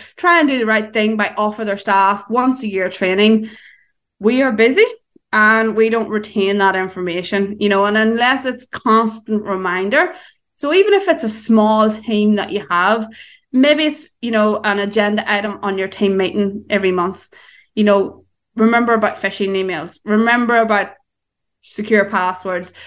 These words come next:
just general awareness, um, for s-, business owners is making staff understand why they could be targeted.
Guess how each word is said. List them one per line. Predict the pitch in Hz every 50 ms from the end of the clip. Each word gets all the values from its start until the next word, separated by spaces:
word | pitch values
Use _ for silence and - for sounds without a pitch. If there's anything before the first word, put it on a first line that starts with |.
| - _ _
just | - 349 381 370 - - _
general | - 269 247 240 254 262 254 240 220
awareness, | 202 202 190 185 175 185 202 214 254 254 220 - - - - _ - - - - _ _ -
um, | - 208 202 202 196 196 196 196 196 196 196 196 - - - _ - 214 214 -
for | - 233 220 208 208
s-, | 208 208 - - - _ _ _ -
business | 220 214 208 220 214 214 220
owners | 214 208 208 208 208 208
is | 214 220 214 220
making | 247 262 277 302 285 311 269 240 220 - -
staff | - - - 220 208 214 214 214
understand | 220 208 208 202 208 - 214 196 190 190 190 196 190 - _ - - - _ _ _ -
why | 196 196 208 220 226 233 247 262 262 254
they | 220 240 226
could | 220 214 214
be | 208 208
targeted. | 208 - 202 190 190 190 214 247 339 370 -